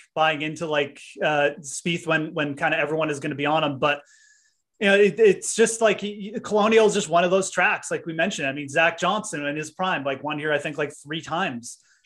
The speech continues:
Guys just come here and, and they make their money. And that's, like, the, what Jordan Spieth has become in, in some senses, right? You know, we saw him win at Hilton Head as well. So ten four, um, I, I, I wouldn't, you know, I, I think that you just start there and, and you can kinda look to differentiate elsewhere.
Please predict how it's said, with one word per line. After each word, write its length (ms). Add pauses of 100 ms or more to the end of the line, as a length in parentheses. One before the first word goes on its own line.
(160)
Guys 240
just 160
come 200
here 220
and, 180
and 120
they 80
make 200
their 120
money. 260
And 80
that's, 220
like, 180
the, 360
what 140
Jordan 280
Spieth 320
has 160
become 480
in, 180
in 100
some 280
senses, 440
right? 360
You 100
know, 160 (260)
we 60
saw 240
him 60
win 120
at 100
Hilton 280
Head 180
as 120
well. 260
So 360 (340)
ten 240
four, 580 (340)
um, 540
I, 140
I, 160
I 140
wouldn't, 300 (220)
you 140
know, 200
I, 260
I 40
think 240
that 240
you 100
just 240
start 300
there 240
and, 140
and 120
you 80
can 140
kinda 240
look 200
to 60
differentiate 600
elsewhere. 580